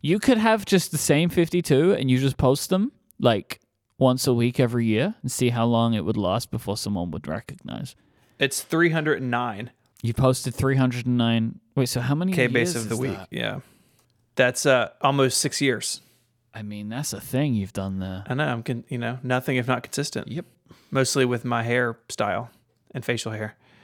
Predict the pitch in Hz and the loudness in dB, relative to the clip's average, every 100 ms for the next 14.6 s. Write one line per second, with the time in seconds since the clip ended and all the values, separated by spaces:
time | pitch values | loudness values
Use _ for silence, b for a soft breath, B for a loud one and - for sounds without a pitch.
0 | b b b b b 135 220 196 131 117 | b b b b b 2 4 6 4 2
1 | 139 151 151 127 - 123 - 117 - 117 | 2 6 4 4 0 0 2 0 2 0
2 | 107 107 98 104 101 107 95 90 90 170 | 0 0 0 0 0 -2 -2 -4 2 2
3 | - 127 123 - 107 117 95 85 95 - | 2 4 4 2 0 -2 -2 -6 -10 -14
4 | _ _ _ 147 160 135 110 104 98 - | _ _ _ 6 6 6 4 0 -4 -4
5 | 92 87 87 101 _ _ - 139 131 127 | -4 -2 -4 -8 _ _ 0 2 4 2
6 | 127 120 117 120 113 - b b b b | 2 2 2 2 2 -2 b b b b
7 | 151 160 175 160 156 156 165 - 135 120 | 0 4 2 2 2 2 2 2 -2 0
8 | 120 - 143 - 123 107 98 120 139 120 | 0 2 0 0 -4 -2 -4 0 0 2
9 | 139 127 123 113 104 - _ _ 127 113 | 2 2 -2 -2 -6 -12 _ _ -2 0
10 | 107 104 85 95 - _ B B B _ | 0 -2 -2 -4 -6 _ B B B _
11 | 139 202 185 143 170 160 151 131 117 113 | 0 4 2 2 0 2 0 2 2 2
12 | 196 226 143 - 110 117 113 113 113 123 | 2 2 -2 0 0 2 2 2 0 0
13 | 117 - 127 127 - 123 127 147 - 117 | 0 0 0 0 -2 0 0 0 0 0
14 | 107 117 110 110 104 | 0 -4 -2 -2 -2